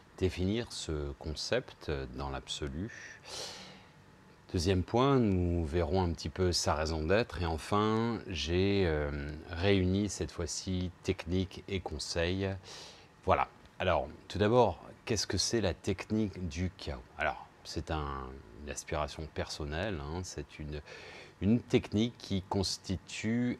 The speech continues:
à mettre en relief, à mettre en lumière quelque chose de notre routine, quelque chose de notre vie quotidienne que l'on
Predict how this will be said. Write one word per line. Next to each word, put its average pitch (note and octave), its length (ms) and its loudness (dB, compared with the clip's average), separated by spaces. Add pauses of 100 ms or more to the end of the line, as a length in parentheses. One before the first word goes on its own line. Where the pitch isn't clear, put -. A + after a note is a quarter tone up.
(120)
à F2 340 4 (480)
mettre F#2+ 540 0 (140)
en A2 120 2
relief, E2 720 2
à F#2 100 -4
mettre F#2+ 560 0 (200)
en A2+ 120 2
lumière F2 640 0 (100)
quelque G2 380 0
chose G#2+ 380 -2
de E2+ 100 -2
notre D2+ 280 -4
routine, D2 540 -4
quelque D#2 300 -6
chose F2 280 -4
de D#2+ 140 -4
notre D2+ 220 -6
vie G#2 260 -6
quotidienne E2+ 840 -2 (540)
que - 100 2
l'on G#2 340 4